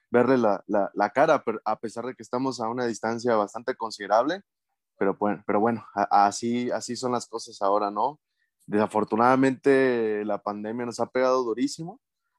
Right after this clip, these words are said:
pero, pero, pues, aquí estamos, ¿no? Haciendo cosas, y eso es lo bueno, como, como mencionó Inge, ¿no? En un, eh, antes de empezar la transmisión, somos de ese, de ese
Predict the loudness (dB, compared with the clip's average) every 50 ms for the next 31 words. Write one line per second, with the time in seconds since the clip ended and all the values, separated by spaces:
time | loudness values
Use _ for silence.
0 | _ _ 2 4 4 4 6 4 4 2 2 0 -2 -2 -4 -4 -4 -4 -6 -2
1 | -2 -2 0 0 0 -2 -2 0 0 0 2 2 2 2 2 -2 -2 -4 -4 -6
2 | -6 -8 -4 -2 -2 0 0 -2 -2 -2 -2 -2 -2 -6 -6 -6 -10 _ _ _
3 | _ _ _ _ -4 -4 -4 0 2 2 2 4 4 4 2 2 -2 -4 -10 -8
4 | -6 -4 -2 0 0 0 -2 -2 -6 -6 -4 -4 -4 -4 -6 -4 -4 -2 0 2
5 | 0 0 0 0 -2 -2 0 -2 -2 -2 -2 -4 -4 -4 -6 _ _ _ _ _
6 | _ _ _ _ -4 -2 0 0 2 2 2 2 2 2 0 -2 -2 -4 -4 -6
7 | -2 -2 0 0 0 -2 -2 -6 -6 -6 -6 -8 -8 -4 -2 -2 -2 -4 -8 -14
8 | _ _ _ _ _ _ _ _ -4 -2 0 2 0 2 2 0 0 0 0 0
9 | 2 0 0 -2 _ _ _ _ _ _ -8 -6 -4 -4 -4